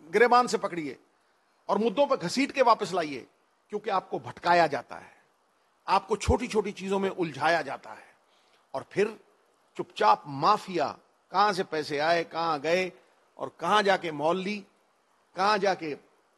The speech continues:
बड़ी-बड़ी जगहों पे प्रॉपर्टी खरीदी, किसी को कुछ नहीं पता चलता। मुझे एक पॉलिटिशियन बताइए, पंजाब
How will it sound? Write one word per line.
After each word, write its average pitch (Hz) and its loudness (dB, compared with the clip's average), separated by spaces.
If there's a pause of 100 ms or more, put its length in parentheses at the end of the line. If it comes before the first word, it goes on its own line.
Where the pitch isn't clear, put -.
(520)
बड़ी-बड़ी 185 0
जगहों 175 2
पे 160 -6
प्रॉपर्टी 165 -8
खरीदी, 202 -8 (380)
किसी 240 -16
को 269 -20
कुछ - -20
नहीं 247 -20
पता - -20
चलता। - -20 (640)
मुझे 143 -8 (120)
एक 170 -6
पॉलिटिशियन 135 -10
बताइए, 113 -18 (600)
पंजाब 123 -12